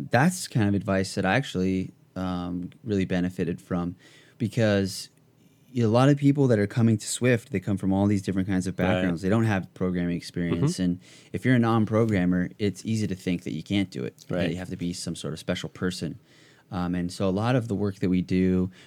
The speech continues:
Speaker 1: with our Learn Swift meetups is to, you know, dispel that notion and, um,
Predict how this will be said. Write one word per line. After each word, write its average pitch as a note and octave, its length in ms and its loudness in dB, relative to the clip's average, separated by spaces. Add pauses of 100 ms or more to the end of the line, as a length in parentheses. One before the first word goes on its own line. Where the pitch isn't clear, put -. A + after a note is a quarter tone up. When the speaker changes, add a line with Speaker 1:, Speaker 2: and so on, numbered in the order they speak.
Speaker 1:
with F#2+ 260 0
our F2+ 240 2
Learn G#2 240 4
Swift G#2 260 -2
meetups E2+ 420 0 (220)
is G2 300 0
to, F2 400 -2
you F#2+ 100 -2
know, F2 60 0
dispel F2+ 420 -2
that E2+ 160 -2
notion F2 600 -2
and, E2+ 420 -6
um, E2+ 580 -6